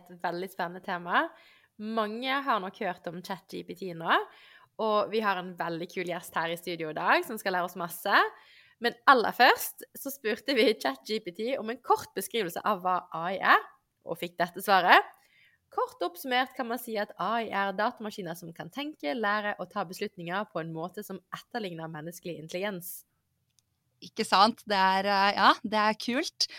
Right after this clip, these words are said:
Speaker 2: Og er det en som virkelig kan mye om dette, så er det gjesten vår, Eirik Normann Hansen. Han er entreprenør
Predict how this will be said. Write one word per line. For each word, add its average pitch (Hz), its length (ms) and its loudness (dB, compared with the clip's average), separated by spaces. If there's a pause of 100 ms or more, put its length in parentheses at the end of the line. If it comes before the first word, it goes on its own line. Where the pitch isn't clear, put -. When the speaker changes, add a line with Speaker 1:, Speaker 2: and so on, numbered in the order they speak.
(280)
Speaker 2:
Og 240 240 6
er 208 240 4
det 208 140 4
en 196 100 -2
som 226 160 0
virkelig 208 400 -2
kan 202 160 2
mye 180 160 0
om 185 80 -4
dette, 208 400 2
så - 160 -4 (140)
er 170 100 -2
det 180 80 -2
gjesten 175 320 -6
vår, 190 160 2 (160)
Eirik 175 320 -6
Normann 170 400 -4
Hansen. 214 480 -4 (480)
Han 220 240 2
er 196 320 2
entreprenør 196 720 2